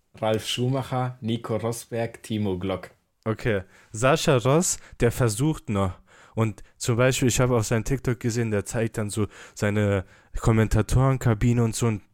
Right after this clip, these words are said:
Speaker 2: der fühlt einfach diesen Job und ich finde, er macht es gut.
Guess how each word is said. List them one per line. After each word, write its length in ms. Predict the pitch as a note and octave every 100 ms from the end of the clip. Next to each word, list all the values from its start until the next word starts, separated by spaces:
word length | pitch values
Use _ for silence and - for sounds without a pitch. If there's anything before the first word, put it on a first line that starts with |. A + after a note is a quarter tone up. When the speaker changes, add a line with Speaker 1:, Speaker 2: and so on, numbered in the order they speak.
| _ _ -
Speaker 2:
der 100 | A2
fühlt 360 | - D3+ E3
einfach 260 | G#2+ G2+ G#2+
diesen 240 | A2 G2+
Job 220 | G2 A#2 A#2+
und 180 | G#2+ - - - _
ich 200 | A#2 A2+
finde, 540 | - D#3 D#3+ D#3+ E3+ F3+ _ _ _ _ _ _ _ _ _ -
er 120 | A2+
macht 260 | B2+ C3+ A2+
es 140 | -
gut. 400 | A2 F#2+ -